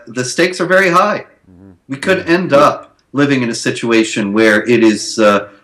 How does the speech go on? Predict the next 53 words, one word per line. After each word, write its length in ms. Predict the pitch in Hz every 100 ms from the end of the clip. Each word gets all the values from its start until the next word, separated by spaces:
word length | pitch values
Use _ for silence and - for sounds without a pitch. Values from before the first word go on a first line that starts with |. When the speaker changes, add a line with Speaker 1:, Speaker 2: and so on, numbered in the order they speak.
| -
Speaker 1:
like 220 | 123 123
in 120 | 123
Roman 280 | 120 135 117
times, 400 | 120 101 92 85
illegal 400 | - 123 131 131
to 60 | 104
be 120 | 113
a 40 | 107
Christian, 340 | 143 - - 90
and 100 | 90
people 320 | 117 107 101
risk 280 | 117 135 -
their 180 | 117 104
lives 580 | 107 113 98 - - _ _ _ -
to 220 | 120 104
go 160 | 127
to 80 | 117
church 340 | - 127 120 117
on 120 | 98
Sunday. 520 | - 123 107 82 71 - _ -
And 140 | 110
then 100 | 127
it 100 | 127
would 140 | 123 123
be, 340 | 120 113 - _ -
"Welcome 380 | 131 135 123
to 180 | - 127
what 140 | 120 113
it's 120 | -
like 160 | 120 -
to 60 |
be 140 | 110 113
a 20 |
Christian 380 | - 123 - 104
today 480 | 110 120 131 98
in 140 | - 104
the 80 | 107
lands 260 | 113 110
controlled 420 | - 104 - 113
by 120 | 98 101
the 80 | 98
Islamic 420 | - 113 101 -
State, 460 | - 110 95 92 - -
or 440 | 107 107 104 101 107
in, 300 | 107 101 101
uh, 320 | 98 98 98
areas 400 | 113 113 113 107
of 120 | 101 110
Egypt 400 | 113 110 90 113
and 100 | 98
Nigeria 640 | 98 82 107 110 104 95
and 120 | 90
Pakistan." 640 | 117 110 - - 98 87